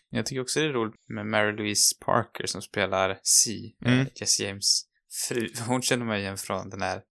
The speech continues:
Speaker 1: T V-serien, vad heter den? Weeds,
Speaker 2: Weeds,
Speaker 1: som
Speaker 2: ja.
Speaker 1: gick på sexan. Jag har inte sett den någon gång, men, men den var, det var, den har liksom så kraftfull, den här postern på något sätt. Den har ändå satt ett,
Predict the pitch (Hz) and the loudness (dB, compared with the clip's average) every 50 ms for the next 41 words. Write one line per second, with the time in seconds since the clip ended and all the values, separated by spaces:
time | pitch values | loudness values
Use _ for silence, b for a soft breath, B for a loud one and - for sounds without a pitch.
0 | - - - 120 110 101 104 107 107 - - - - - 127 139 131 113 - 123 | -8 -4 -2 0 0 0 2 4 8 10 10 10 10 8 4 2 0 0 -4 -8
1 | 123 - - - 104 101 107 113 127 147 156 - 101 95 - - - - - 104 | -10 -8 -6 -6 -6 -4 -4 -4 -4 -4 -2 -2 -4 -2 2 4 6 6 6 4
2 | 117 123 107 95 127 110 101 87 - - - - 110 - 117 - - - - 110 | 4 2 0 0 0 0 0 0 -2 -4 -4 -2 0 0 0 2 0 0 2 0
3 | 98 107 - _ _ _ _ - 117 120 120 123 - - - - - - - - | -2 -6 -10 _ _ _ _ -6 -4 -2 -2 2 6 8 8 8 8 6 4 -2
4 | - - 104 101 101 104 104 101 - 110 110 107 110 117 _ _ _ _ - 117 | -14 -14 -12 -10 -10 -8 -8 -10 -10 -10 -10 -12 -12 -14 _ _ _ _ -4 -2
5 | 113 123 127 127 127 127 127 131 127 127 127 127 131 131 127 123 - - - 120 | 2 4 4 4 4 4 2 2 4 4 2 2 2 2 2 2 2 2 2 2
6 | 120 123 123 123 127 127 127 139 131 127 120 - - - - - 147 135 135 - | 4 4 2 4 2 2 0 0 -2 -4 -6 -6 -4 -2 2 4 6 6 6 4
7 | - - - - - - 147 123 110 101 110 113 107 107 - - - 160 151 143 | 2 0 0 0 2 2 2 2 2 0 -2 2 0 0 0 2 2 2 2 4
8 | 135 - - - 117 - 104 - 113 113 95 - 120 - - - 110 110 113 113 | 4 2 2 2 0 -4 -4 -4 -4 -2 0 0 0 0 -2 -4 -2 0 0 0
9 | 110 - - 113 110 107 113 113 - 127 120 - - 110 104 | 0 -2 -4 -6 -4 -2 0 2 4 2 2 2 0 -8 -10